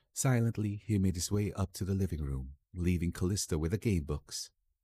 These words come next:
Just as Cole rounded the corner to the living room, he stopped dead on his tracks. His brain clearly recognized Diego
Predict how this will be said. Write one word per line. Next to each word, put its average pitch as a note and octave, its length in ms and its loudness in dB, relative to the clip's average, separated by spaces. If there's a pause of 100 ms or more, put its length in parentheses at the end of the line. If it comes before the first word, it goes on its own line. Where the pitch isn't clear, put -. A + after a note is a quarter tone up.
(500)
Just - 320 0
as D2 140 -2
Cole D#2 520 0
rounded C#2 360 0
the C#2+ 80 -4
corner C2+ 480 -2
to - 140 -4
the C#2+ 80 -2
living D2 320 0
room, D2+ 440 -4
he - 140 -2
stopped - 600 -2 (120)
dead D#2 360 0
on C#2+ 120 0
his C2 200 -2
tracks. - 640 -8 (680)
His C#2 240 4
brain C#2 640 -2
clearly A#2 460 0
recognized F#2 720 0
Diego D#2 800 -2